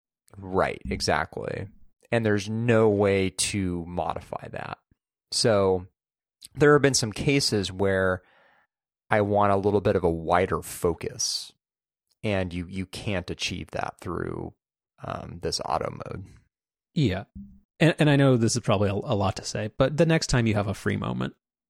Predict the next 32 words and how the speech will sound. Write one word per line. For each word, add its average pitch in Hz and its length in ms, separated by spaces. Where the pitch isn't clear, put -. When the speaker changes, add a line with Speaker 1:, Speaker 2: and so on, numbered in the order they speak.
Speaker 2:
and 120 160
I 110 60
understand 101 360
that's - 180
difficult 104 460
with, 101 320
you 104 120
know, 113 220
tiny 101 200
Speaker 1:
Yeah, 98 160
Speaker 2:
hands. 101 120
Speaker 1:
let 113 100
me, 117 160
let 123 120
me 123 60
look 123 140
at 107 60
my 87 80
calendar. - 360
<laughs> - 40
Hold - 480
on. - 80
Speaker 2:
It's 208 220
fine. 101 300
Just, 214 220
again, 170 280
just 147 180
put 147 160
it, 165 220
put 139 200
it 156 240
in 123 500